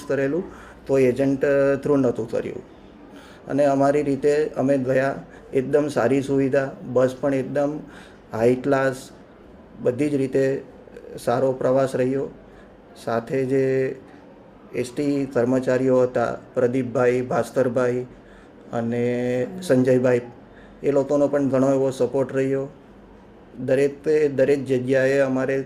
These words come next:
કોઈ પણ તકલીફ ભોગવવી નથી પડી, બધી જ રીતે સારું હતું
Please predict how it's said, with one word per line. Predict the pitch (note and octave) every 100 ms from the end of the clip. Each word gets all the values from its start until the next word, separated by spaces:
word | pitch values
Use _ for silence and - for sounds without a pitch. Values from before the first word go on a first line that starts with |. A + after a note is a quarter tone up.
| -
કોઈ | C3 C3
પણ | C3 C#3+ C#3+
તકલીફ | C#3+ - C3+ C#3 C3+ - - - - - -
ભોગવવી | B2 B2 C#3 C#3+
નથી | C3 A#2 B2+
પડી, | C#3 C#3 C#3 D3 - - -
બધી | C3+ B2+ C3+
જ | C#3+
રીતે | C3+ C#3
સારું | B2+ B2+ B2 C3+
હતું | C3 C#3+ D3+